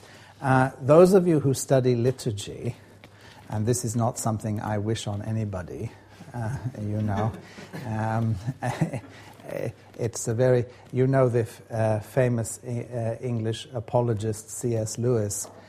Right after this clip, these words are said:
Um, he wrote, uh, a letter one time about,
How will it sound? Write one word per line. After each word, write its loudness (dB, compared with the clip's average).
Um, -2
he -2
wrote, 2
uh, -4
a -2
letter 0
one -2
time -2
about, 0